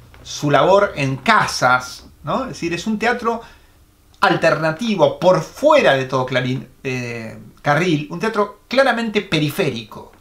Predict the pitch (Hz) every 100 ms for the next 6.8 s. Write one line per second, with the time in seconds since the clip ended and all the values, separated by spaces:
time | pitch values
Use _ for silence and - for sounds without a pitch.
0 | _ _ - 151 240 208 - 208 202 165
1 | 147 131 131 - - - _ _ _ -
2 | 131 135 - _ _ - 131 - - 151
3 | 156 - - 214 175 127 123 - 202 160
4 | 160 208 131 117 110 123 131 127 143 127
5 | 113 147 139 127 - 131 131 143 160 175
6 | 165 170 165 180 - 202 -